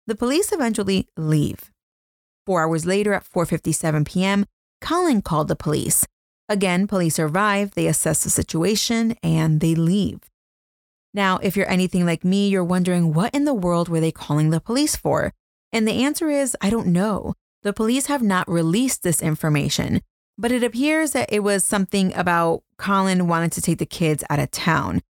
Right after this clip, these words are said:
But of course, it doesn't appear that there was any mention of physical abuse by either party that we know of at this time.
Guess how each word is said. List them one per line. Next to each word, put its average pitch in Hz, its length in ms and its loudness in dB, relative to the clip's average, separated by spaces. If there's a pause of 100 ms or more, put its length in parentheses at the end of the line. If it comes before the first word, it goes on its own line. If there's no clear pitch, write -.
(260)
But 190 200 2
of - 140 -4
course, 180 460 0
it - 100 -6
doesn't 170 240 2
appear 262 420 -2
that 220 100 -2
there 196 100 0
was 180 120 -2
any 175 240 2
mention 160 480 2
of 170 140 -2
physical 160 520 0
abuse 180 540 0
by 165 220 -2
either 147 280 0
party 185 600 0
that - 280 -2
we 160 160 2
know 160 360 2
of 156 220 0
at 143 200 -2
this 147 200 0
time. - 460 -2